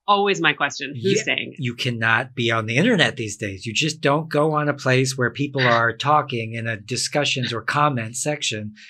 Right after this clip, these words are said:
Speaker 2: because you
Speaker 1: Well, that's
Speaker 2: just,
Speaker 1: all anonymous.
Speaker 2: you're gonna be sorely disappointed. <laughs>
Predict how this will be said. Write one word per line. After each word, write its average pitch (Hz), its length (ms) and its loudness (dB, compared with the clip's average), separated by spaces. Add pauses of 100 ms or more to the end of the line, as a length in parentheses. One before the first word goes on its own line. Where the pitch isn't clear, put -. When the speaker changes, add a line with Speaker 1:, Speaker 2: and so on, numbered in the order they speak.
(180)
Speaker 2:
because 127 340 -2
you 120 60 -4
Speaker 1:
Well, 151 80 -2
that's 160 100 8
Speaker 2:
just, 196 140 4
Speaker 1:
all 143 100 0 (240)
anonymous. 131 220 -4
Speaker 2:
you're 175 120 4
gonna 202 440 2
be 139 180 2
sorely 156 520 2
disappointed. 131 840 -4
<laughs> - 40 -20